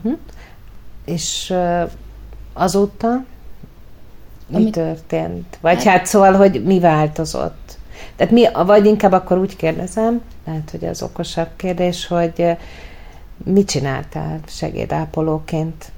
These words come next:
Speaker 1: a sürgősségi osztályon?
Speaker 2: Igazából, amikor én oda kerültem, ö, nyilván felmértem a terepet, hogy semmit nem tudok.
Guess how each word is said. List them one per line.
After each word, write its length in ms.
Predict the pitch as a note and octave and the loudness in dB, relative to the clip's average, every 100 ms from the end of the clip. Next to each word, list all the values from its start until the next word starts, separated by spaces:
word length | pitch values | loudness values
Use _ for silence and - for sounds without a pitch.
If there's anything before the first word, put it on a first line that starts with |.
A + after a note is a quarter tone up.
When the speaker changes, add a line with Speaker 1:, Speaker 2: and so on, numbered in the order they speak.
| - - | -14 -12
Speaker 1:
a 60 | |
sürgősségi 840 | D3+ - - - E3+ - F3+ F#3 F3 | -8 -8 -8 -8 -10 -8 -8 -8 -10
osztályon? 600 | - - F3 F3 F3+ F#3 - | -12 -10 -8 -6 -6 -10 -10
Speaker 2:
Igazából, 720 | - G#3 C#4 C4 G3+ F#3+ G#3 G3+ | -8 0 2 2 0 2 2 4
amikor 420 | A3 B3 - F#3+ | 4 2 2 0
én 180 | F#3 F#3 | 0 -2
oda 240 | F3+ F#3+ | -2 -4
kerültem, 840 | - F#3 F#3+ F#3+ G3 A#3 B3+ C4+ - - - - - - - - - - - | -4 -4 0 0 0 0 2 0 -2 -18 -20 -20 -18 -18 -18 -20 -20 -20 -8
ö, 500 | - G3 F#3+ F#3+ F#3+ G#3 C#4+ - - - - - - - | -2 0 2 0 -2 -4 -8 -18 -20 -20 -20 -20 -20 0
nyilván 320 | B3+ G3+ F#3 | 4 4 2
felmértem 520 | - G3 F#3 F3+ F#3 | 4 4 4 2 0
a 100 | F3+ | -2
terepet, 480 | F3+ A3 A#3+ B3 A#3 | 0 0 2 2 0
hogy 180 | A#3 G#3+ | 0 -2
semmit 360 | - - F3 F3 | -2 -4 -4 -4
nem 140 | E3+ | -6
tudok. 420 | E3+ F3 F3+ - | -6 -4 -4 -6